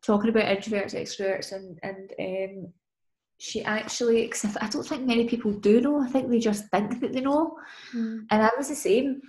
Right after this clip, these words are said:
Speaker 1: Eh, I totally got it wrong. It's, you know, I thought I was an extrovert. I love people, love, like, communicating with folk and, um, like, being out and around and, and, and meeting and, like, business-wise,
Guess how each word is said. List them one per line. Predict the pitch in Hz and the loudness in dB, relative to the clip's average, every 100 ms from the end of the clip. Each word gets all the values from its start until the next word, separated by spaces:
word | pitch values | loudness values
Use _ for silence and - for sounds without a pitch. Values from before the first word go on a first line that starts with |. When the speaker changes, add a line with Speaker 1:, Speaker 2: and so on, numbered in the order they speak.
| - | -2
Speaker 1:
Eh, | 202 202 202 | 0 2 0
I | 247 | -2
totally | - 294 - 214 | 0 2 4 6
got | 196 | 8
it | 190 | 8
wrong. | 190 190 233 240 220 | 8 8 6 4 0
It's, | - - - - | -2 -4 -10 -8
you | 214 214 | 0 2
know, | 208 | 4
I | 196 208 | 4 4
thought | 208 220 | 4 2
I | |
was | - | 4
an | 208 208 | 2 2
extrovert. | 220 - 202 214 - | -2 -2 2 2 2
I | |
love | 196 202 202 | 0 0 0
people, | 254 254 262 254 | -2 6 10 10
love, | 233 - - _ _ - | 8 4 -2 _ _ -4
like, | 196 190 - | 0 0 -2
communicating | 208 226 233 - 233 202 | 0 0 2 2 2 2
with | 233 - | -2 2
folk | 226 262 - 208 | 6 6 4 -2
and, | 185 190 - - - - - _ 196 | -4 -8 -16 -18 -20 -20 -20 _ -2
um, | 196 196 202 190 160 - _ - - _ _ _ _ - - _ - | 0 0 -2 -8 -10 -14 _ -18 -18 _ _ _ _ -10 -10 _ -4
like, | 202 - - | -2 0 6
being | 226 214 | 6 8
out | 214 214 | 4 4
and | 202 | 2
around | 202 214 214 214 202 | 6 6 6 4 0
and, | 196 - | -2 -2
and, | 196 185 - | -4 -4 -4
and | 196 196 | -2 -2
meeting | 208 220 214 - | -2 -2 -4 -2
and, | 208 208 - - | -2 -2 -8 -4
like, | 208 - - | -2 0 4
business-wise, | 214 220 240 240 226 226 240 247 247 | 4 4 0 2 4 4 6 4 2